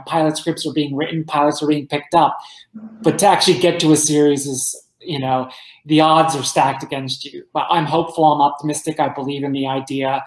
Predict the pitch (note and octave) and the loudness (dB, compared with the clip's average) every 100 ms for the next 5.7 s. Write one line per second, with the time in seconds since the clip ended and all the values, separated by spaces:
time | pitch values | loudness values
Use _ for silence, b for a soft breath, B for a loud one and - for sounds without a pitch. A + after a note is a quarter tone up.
0 | B B - C3 C3 C3+ C3+ C3 D3 D3 | B B -6 0 0 0 -4 -2 -4 -4
1 | C#3 D3+ D3+ - - D#3 C#3 C3+ D3 C#3 | -2 -2 -4 -10 -2 0 0 -2 -2 -2
2 | C3+ C3 C3+ C3 D3+ C#3+ C3 C3 C#3 C3 | 0 -2 -2 -4 -6 -6 -8 -4 -4 -2
3 | C3 B2 B2+ B B F#2+ D3 C3 B2+ B2+ | 0 0 0 B B -8 -2 2 2 0
4 | C3 - - C#3+ C3+ - C#3 C3 D3 D3+ | -4 -6 0 2 2 2 2 2 0 2
5 | D3+ D3+ - E3 C3+ C3+ C3 | 2 2 2 2 2 0 -4